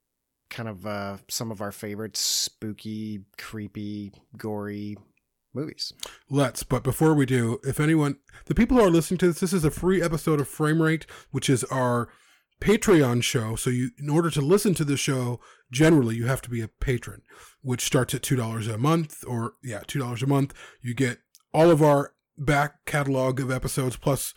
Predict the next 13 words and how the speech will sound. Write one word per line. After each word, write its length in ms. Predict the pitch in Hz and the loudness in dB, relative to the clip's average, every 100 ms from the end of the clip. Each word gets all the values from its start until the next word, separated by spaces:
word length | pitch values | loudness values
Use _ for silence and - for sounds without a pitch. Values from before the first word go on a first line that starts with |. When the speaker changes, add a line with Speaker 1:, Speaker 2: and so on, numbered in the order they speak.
| - - - | -18 -16 -4
Speaker 2:
the 100 | 127 | -2
other 160 | 131 | -2
episodes 300 | 123 - 131 | -4 -4 -4
that 80 | 135 | -2
we 100 | 123 | -4
released 460 | 120 123 120 120 - | -4 -4 -4 -4 -4
for 240 | 127 117 | 0 0
Speaker 1:
Third, 40 | 117 | 2
Speaker 2:
free. 120 | 156 165 | 4 4
Speaker 1:
I 20 | |
think 100 | 165 | 6
we're 100 | 135 | 6
at, 360 | 123 110 107 | 6 4 -2